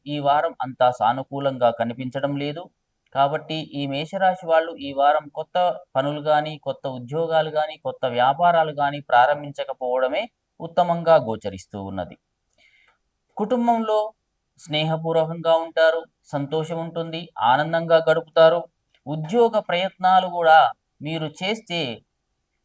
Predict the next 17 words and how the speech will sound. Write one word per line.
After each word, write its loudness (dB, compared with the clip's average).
కష్టమైనా 2
సరే -4
కొంతలో -2
కొంత 2
వారం 6
చివరకొచ్చే -2
వరకల్లా 0
ఫలవంతమయ్యే 2
అవకాశాలైతే 0
మేషరాశి -4
వాళ్ళకు 0
గోచరిస్తున్నాయి. -8
కాబట్టి -4
కష్టే -8
ఫలి -4
అనేది -8
గుర్తుపెట్టుకొని -12